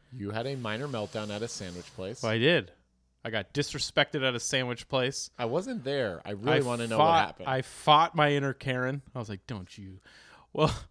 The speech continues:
Speaker 2: <laughs> well. So Zach, it's not a good story.
Speaker 1: Because it doesn't paint you in a good light, or it's not, like, eventful?
Speaker 2: It never, it never got anywhere.
Speaker 1: Oh, okay.
Speaker 2: But Zach ordered a sandwich.
Speaker 1: Yeah.
Speaker 2: And I ordered a sandwich,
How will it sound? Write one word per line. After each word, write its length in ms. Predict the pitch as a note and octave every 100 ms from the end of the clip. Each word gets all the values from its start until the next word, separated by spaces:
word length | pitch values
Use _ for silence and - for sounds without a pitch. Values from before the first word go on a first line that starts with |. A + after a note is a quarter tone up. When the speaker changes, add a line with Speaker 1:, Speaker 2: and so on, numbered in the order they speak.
| _
Speaker 2:
<laughs> 260 | - _ -
well. 120 | C#3+
So 160 | - C#3+
Zach, 560 | A#2 D3+ G3+ E3+ - _ _ _
it's 160 | C#3 -
not 120 | C4+
a 80 | F#3+ -
good 260 | - C#3 C3
story. 600 | - - A2+ G#2+ F#2 F2+ - _ _ _ _ B2
Speaker 1:
Because 260 | A#2 B2 A#2
it 60 |
doesn't 220 | A2+ G#2 G2
paint 200 | G#2 F#2
you 80 |
in 60 | A2
a 40 |
good 120 | G2 F2+
light, 260 | F#2 C3+
or 80 | B2+
it's 160 | F#2 -
not, 320 | G2+ F2+ -
like, 200 | F#2 F2
eventful? 280 | F2 B2 -
Speaker 2:
It 60 | D3
never, 200 | F3 E3
it 160 | D3+
never 240 | D3+ E3+ E3
got 380 | A2+ A#2+ C3+ B2
anywhere. 420 | A2 F#2+ F2+ F#2 C3
Speaker 1:
Oh, 180 | G#2
okay. 200 | F#2 E2+ D#2+ _
Speaker 2:
But 400 | B2+ C3+ A#2+ - _ C3+
Zach 380 | A#2 C#3 D#3+ D#3
ordered 340 | C#3+ C3+ B2
a 60 | A#2+
sandwich. 1000 | - - - C#3 C3 G#2 A#2 - - -
Speaker 1:
Yeah. 180 | - F2 -
Speaker 2:
And 100 | A#2+
I 100 | A#2
ordered 200 | B2 G#2
a 40 | F#2+
sandwich, 360 | - G2+ A2